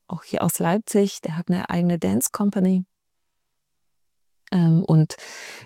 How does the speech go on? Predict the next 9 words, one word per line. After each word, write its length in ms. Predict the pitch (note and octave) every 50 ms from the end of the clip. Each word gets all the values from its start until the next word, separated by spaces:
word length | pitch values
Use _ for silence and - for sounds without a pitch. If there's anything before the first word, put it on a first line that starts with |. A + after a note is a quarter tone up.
| - -
Gesa, 720 | D#3+ D#3+ F3+ G#3+ A#3+ A#3 B3 A3 G#3+ G#3 G#3 G#3 G#3+ A3 - _ _ _ _ _ -
die 80 | D#3+
Tänzerin 720 | - - F#3+ F#3+ G3+ - - F#3+ F#3+ F#3 F3+ F3+ F#3 F#3 G3+
Gesa 240 | - - E3+ F3 F3
Volland, 540 | D#3+ - - F3 F3 F3 E3+ E3 E3+ - - -
kannte 240 | - - F3 E3+
ich 80 | E3+ -
schon 180 | - - E3 D3+
vorher. 420 | - - G#3 A#3+ C#4 D4 D#4 F4